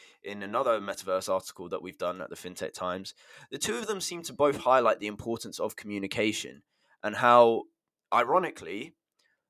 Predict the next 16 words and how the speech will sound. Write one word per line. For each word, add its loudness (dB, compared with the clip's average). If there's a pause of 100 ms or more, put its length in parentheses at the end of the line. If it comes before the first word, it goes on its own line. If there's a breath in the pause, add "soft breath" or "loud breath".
(540)
the, 2
the 2
emergence 4
of -2
the -6
metaverse -2 (180)
could 0
actually -2 (760)
create 2
more 4
of 2
a -2
human -2
touch 4
for -6
people. 0